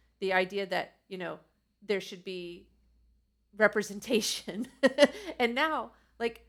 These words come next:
we understand a lot more, uh, and we talk a lot more, like, no, there, there needs to be, black people need to be included in all levels, in all things, because representation actually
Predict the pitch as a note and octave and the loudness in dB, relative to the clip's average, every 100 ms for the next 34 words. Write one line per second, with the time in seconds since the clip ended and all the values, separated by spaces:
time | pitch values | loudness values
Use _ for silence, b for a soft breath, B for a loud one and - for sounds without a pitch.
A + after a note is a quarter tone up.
0 | _ A3+ C#4+ D4+ D4 - A#3 C#4+ C4 - | _ -8 -6 -6 -8 -12 -10 -8 -8 -6
1 | G3 G#3 F#3+ G3+ C#4 G#3 F3 G3+ - _ | -2 -2 -2 -6 -4 -2 -2 -4 -10 _
2 | _ _ _ G3+ F#3 F#3 F3+ G3 G3+ - | _ _ _ 0 0 0 -4 -6 -4 2
3 | A3 A3 G3+ G#3+ A#3 F3+ F3 - _ _ | 2 2 -2 -2 -4 -4 -8 -12 _ _
4 | - A3+ C4 G#3+ A#3 B3 _ _ A3+ A#3 | -10 -4 -2 -2 -4 -6 _ _ 0 0
5 | C4 C4+ - B3+ A#3+ A#3 A#3 - _ A3 | -4 -14 -18 -18 -16 -16 -20 -20 _ 2
6 | B3 C#4+ C4 B3 A#3 A3 A3 G#3+ G#3 G3+ | 2 2 -14 -12 -14 -14 -12 -10 -10 -12
7 | - G#3 G3+ G3 - F#3 - F#3+ A#3 A3 | -10 -8 -8 -8 -10 -10 0 2 2 0
8 | F#3+ F#3+ F3+ F3+ F#3+ E3+ - F#3 F#3+ - | -2 -4 -14 -16 -16 -10 -2 -2 -2 -6
9 | G3+ D#3+ D3+ - E3+ F#3 E3+ - _ _ | -8 -10 -20 -20 -12 -10 -10 -12 _ _
10 | _ _ _ _ _ G3+ G#3+ A#3 A#3 A3 | _ _ _ _ _ -6 -4 -4 -8 -10
11 | G#3+ G#3+ G#3+ F#3+ - G3 - A3 | -10 -10 -10 -12 -6 -6 -8 -14